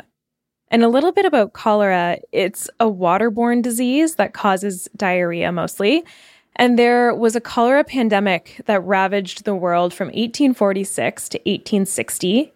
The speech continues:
and killed millions across the globe. So Europe, the Americas,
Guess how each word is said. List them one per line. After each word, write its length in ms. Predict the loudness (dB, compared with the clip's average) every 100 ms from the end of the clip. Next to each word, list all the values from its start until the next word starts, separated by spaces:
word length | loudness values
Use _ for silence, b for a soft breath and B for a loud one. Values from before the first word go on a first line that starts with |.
| -2
and 480 | 0 2 0 -2 -8 -14 _ _
killed 420 | -4 0 2 2 0
millions 600 | -2 -2 -4 -6 -8 -10
across 300 | -8 -4 -4
the 120 | -4 -6
globe. 400 | -4 -4 -6 -16 _ _ _ _
So 100 | -6
Europe, 480 | 0 2 4 2 -2
the 120 | -8
Americas, 720 | -4 -2 -2 0 -2 -2 -4